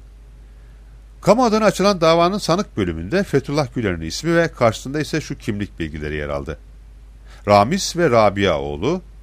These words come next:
yirmi yedi Nisan bin dokuz yüz kırk bir doğumlu, Erzurumlu Merkez İlçe Lalapaşa Mahallesi,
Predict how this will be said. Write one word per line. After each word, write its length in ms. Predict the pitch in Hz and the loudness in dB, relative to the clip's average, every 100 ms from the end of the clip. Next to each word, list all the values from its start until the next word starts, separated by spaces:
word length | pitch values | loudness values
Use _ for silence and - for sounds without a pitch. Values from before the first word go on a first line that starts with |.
| - - | -12 -4
yirmi 240 | 113 113 | -2 0
yedi 360 | 107 92 127 - 90 | -2 -2 -4 -6 -10
Nisan 440 | 82 - 110 127 | -10 -4 -4 -4
bin 120 | 98 | -8
dokuz 200 | 92 - | -10 -12
yüz 80 | - | -18
kırk 200 | - - | -20 -8
bir 200 | 90 73 | -8 -6
doğumlu, 520 | 78 71 69 73 131 - - - - - - | -8 -10 -10 -8 -8 -10 -20 -20 -20 -14 2
Erzurumlu 520 | 147 160 175 160 175 | 2 4 0 0 0
Merkez 380 | 147 123 151 110 | 0 0 -2 -4
İlçe 300 | 98 131 104 | -4 -2 0
Lalapaşa 520 | 98 127 131 90 85 | 0 0 -2 -6 -8
Mahallesi, 680 | 73 71 76 76 - 147 | -8 -8 -8 -10 -8 -6